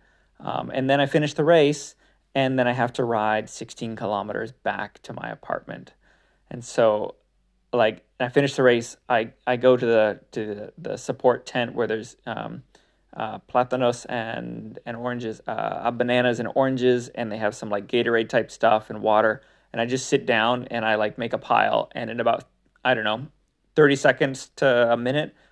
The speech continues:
I had eaten everything. Like, six bananas and, like, five oranges. And I've had, I had three bottles of, of whatever green and blue drink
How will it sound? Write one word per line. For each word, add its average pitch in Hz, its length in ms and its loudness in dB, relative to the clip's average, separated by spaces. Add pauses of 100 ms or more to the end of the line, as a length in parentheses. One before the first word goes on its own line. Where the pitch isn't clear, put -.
I 135 80 -6
had 123 120 2
eaten 117 200 -2
everything. 107 520 -2 (400)
Like, 110 260 0 (320)
six - 320 -2
bananas 113 720 4
and, 110 180 -8
like, 98 220 -6
five 117 320 4
oranges. 104 600 -2 (440)
And 104 840 -6 (100)
I've 110 160 -2
had, 113 340 -2
I 117 60 -2
had 117 240 -6
three 135 220 0
bottles 113 420 6
of, 110 240 -2 (180)
of 120 120 -6
whatever 117 500 6
green 113 380 -4
and 104 180 -6
blue 110 240 -2
drink 104 340 -2